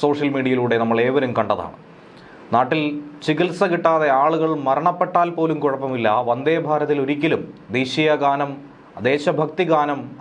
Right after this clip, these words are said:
ആലപിക്കരുത് എന്നുള്ള നിലപാട് തന്നെയാണ് മുഖ്യമന്ത്രിക്ക് അടക്കമുള്ളത്. അങ്ങനെ എളമക്കര സരസ്വതി വിദ്യാലയത്തിനെതിരെ ഒരു അന്വേഷണമാണ്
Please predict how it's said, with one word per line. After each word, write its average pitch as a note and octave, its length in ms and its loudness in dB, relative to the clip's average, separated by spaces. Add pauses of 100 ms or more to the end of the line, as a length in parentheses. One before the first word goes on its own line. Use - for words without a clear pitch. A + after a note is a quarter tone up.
(140)
ആലപിക്കരുത് D3+ 580 0 (120)
എന്നുള്ള B2+ 240 2 (260)
നിലപാട് C#3 520 0
തന്നെയാണ് A#2+ 380 0 (560)
മുഖ്യമന്ത്രിക്ക് C3+ 580 0
അടക്കമുള്ളത്. F#2+ 500 -2 (680)
അങ്ങനെ D3+ 280 2
എളമക്കര F3+ 340 2 (120)
സരസ്വതി F3+ 400 0 (100)
വിദ്യാലയത്തിനെതിരെ E3+ 840 2 (260)
ഒരു C#3+ 140 0
അന്വേഷണമാണ് C#3+ 640 0